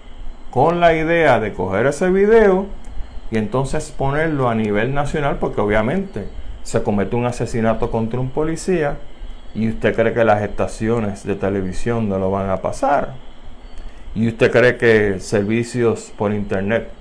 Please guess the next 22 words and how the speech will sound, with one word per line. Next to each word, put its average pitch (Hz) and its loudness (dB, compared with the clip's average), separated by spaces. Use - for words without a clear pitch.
no 101 0
lo 101 4
van 95 0
a 90 -2
pasar. - -2
Obviamente, 175 6
la 107 6
idea 139 8
de 180 4
eso, 135 0
aparte 131 4
de 127 4
ganar 123 2
la 113 6
atención 110 0
pública 135 2
con 104 -4
estos 131 -2
asesinatos 135 -2
contra 151 0
la 147 4
policía, 143 -2